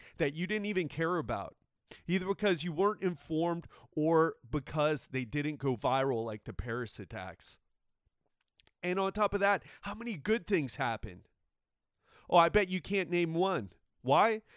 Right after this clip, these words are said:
Because either you didn't see it because of that media bias that we, uh, already talked about, the seventeen to one in some cases, or because you just passed it by. You're like, "Hey, oh, that's cool. Next."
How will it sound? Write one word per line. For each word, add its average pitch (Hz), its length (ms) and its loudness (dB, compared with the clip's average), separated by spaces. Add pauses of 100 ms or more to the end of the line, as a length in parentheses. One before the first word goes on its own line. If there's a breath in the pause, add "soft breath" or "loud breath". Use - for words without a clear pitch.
(140 soft breath)
Because 175 340 0
either 208 200 -4
you 190 160 -6
didn't 160 220 -4
see 208 240 -4
it 247 200 -8
because 165 380 -4
of 151 100 -6
that 151 240 2 (160)
media 165 340 -2
bias 165 500 2
that 151 200 -6
we, 160 280 -2
uh, 156 240 4
already 165 420 2
talked 170 300 -2
about, 180 340 -2
the 131 100 -4
seventeen 170 680 -2
to 151 60 -4
one 147 460 -2 (640 soft breath)
in 156 180 0
some 175 340 4
cases, 180 760 -4 (460 loud breath)
or 214 140 8
because 220 480 -2 (180 soft breath)
you 185 260 -4
just 240 300 -2
passed 220 400 4
it 196 160 -2
by. 196 420 4 (260 soft breath)
You're 190 100 4
like, 175 180 4
"Hey, 196 240 2
oh, 165 200 4
that's 165 260 -2
cool. 139 380 -4 (140)
Next." 165 460 -2